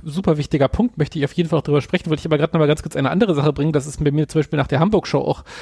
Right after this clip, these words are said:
äh, relativ, äh, offensichtlich aufgefallen. Die Shows sind immer gut und ich kann da gut den Kopf ausmachen und mir das geben und hab da Spaß bei. Gleichermaßen gehe ich halt dann doch relativ selten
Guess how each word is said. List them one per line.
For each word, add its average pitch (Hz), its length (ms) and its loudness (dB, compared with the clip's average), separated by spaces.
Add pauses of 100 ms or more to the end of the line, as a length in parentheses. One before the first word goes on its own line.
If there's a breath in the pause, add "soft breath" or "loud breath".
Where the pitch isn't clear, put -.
(260 loud breath)
äh, 151 120 0
relativ, 147 760 2
äh, 151 280 -14
offensichtlich 160 460 -2
aufgefallen. 143 460 0
Die 143 100 0
Shows 226 280 2
sind 214 100 -6
immer 156 180 2
gut 202 240 2
und 139 80 -2
ich 131 80 0
kann 165 180 2
da 156 60 4
gut 151 140 0
den 139 100 -6
Kopf - 180 0
ausmachen 165 380 0
und 143 80 -2
mir 143 80 0
das 135 220 -2
geben 190 180 2
und 165 100 -2
hab - 120 -2
da 131 80 -2
Spaß 185 400 0
bei. 135 240 2 (380 loud breath)
Gleichermaßen 170 680 2
gehe 165 160 -4
ich 156 160 -4
halt 139 300 -2 (480 loud breath)
dann 151 160 2
doch 196 260 0
relativ 175 480 0
selten 214 1300 0